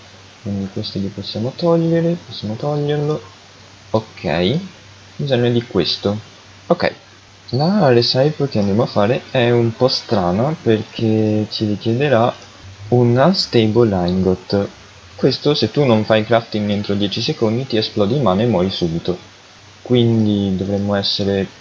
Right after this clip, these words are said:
piuttosto rapidi e va fatto in una crafting table normale. Quindi eccolo qua,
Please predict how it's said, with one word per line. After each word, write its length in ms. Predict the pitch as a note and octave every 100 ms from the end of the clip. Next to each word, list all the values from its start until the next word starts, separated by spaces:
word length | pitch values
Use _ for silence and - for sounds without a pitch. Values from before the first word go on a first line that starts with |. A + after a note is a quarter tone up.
| -
piuttosto 420 | F#2+ F#2 - D#3+
rapidi 460 | A#2 - B2 D#3+ - - - - - - -
e 120 | C3+
va 120 | B2
fatto 500 | E3 A2 - C#3 C3+
in 120 | C3 A#2
una 160 | A2+
crafting 380 | A2+ A2 C3 B2+
table 260 | G#2 G2 A2
normale. 480 | G2 F#2+ F2 F2+ - - - - - - -
Quindi 480 | A2 F#2+ F2 E2+ F#2 - - - - - - -
eccolo 440 | G#2 - - B2
qua, 280 | E3+ F3+ G3+